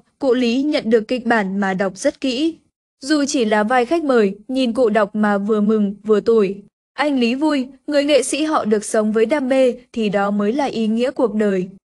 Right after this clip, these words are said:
Anh Lý trở lại đi làm nghe có vẻ thật lớn lao, nhưng thực tế chỉ là sự chuyển mình cho sự hồi phục sức khỏe anh tốt hơn. Và hơn cả, đó là sự yêu mến mà ekip đoàn làm phim, đạo diễn,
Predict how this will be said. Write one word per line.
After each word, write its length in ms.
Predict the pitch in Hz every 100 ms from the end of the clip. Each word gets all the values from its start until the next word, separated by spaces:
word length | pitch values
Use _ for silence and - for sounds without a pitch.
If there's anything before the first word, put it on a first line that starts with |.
| -
Anh 240 | 311 294
Lý 200 | 269 240
trở 200 | 262 320
lại 220 | 214 220 208
đi 160 | 269
làm 260 | 254 208 208
nghe 160 | 226
có 180 | 226 214
vẻ 180 | 220 240
thật 260 | 233 220 226
lớn 220 | 226 226
lao, 340 | 294 285 247 262
nhưng 240 | 262 254
thực 200 | 262 214
tế 240 | 220 208 262
chỉ 180 | 302 214
là 180 | 214
sự 220 | 208 - 214
chuyển 280 | 254 208
mình 180 | 220 208
cho 160 | 208 233
sự 220 | 269 214
hồi 200 | 220 196
phục 220 | 190 208
sức 220 | - 339
khỏe 200 | - 240
anh 260 | 196 208 208
tốt 160 | 277 302
hơn. 320 | 254 214 208 - _ _ _
Và 220 | 247 262 254
hơn 260 | 302 269
cả, 320 | 285 254 202 -
đó 240 | 220 214
là 200 | 302 269
sự 180 | 226 262
yêu 160 | - 247
mến 360 | 226 208 220 285
mà 100 | 262
ekip 440 | 240 233 311 349
đoàn 260 | 240 220 214
làm 160 | 208
phim, 420 | 208 262 233 220 226
đạo 240 | 247 185
diễn, 260 | 220 240